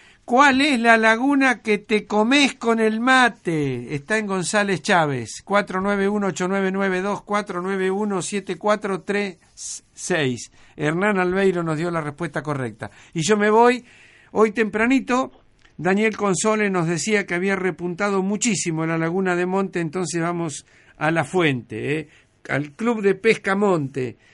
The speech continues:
Allí está nuestro querido amigo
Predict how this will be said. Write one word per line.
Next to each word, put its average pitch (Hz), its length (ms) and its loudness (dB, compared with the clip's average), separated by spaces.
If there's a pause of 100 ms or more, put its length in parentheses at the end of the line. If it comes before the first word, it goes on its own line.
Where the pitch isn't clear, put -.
Allí 165 320 -2
está 214 460 -2 (580)
nuestro 165 440 -4
querido 185 360 0
amigo 190 440 0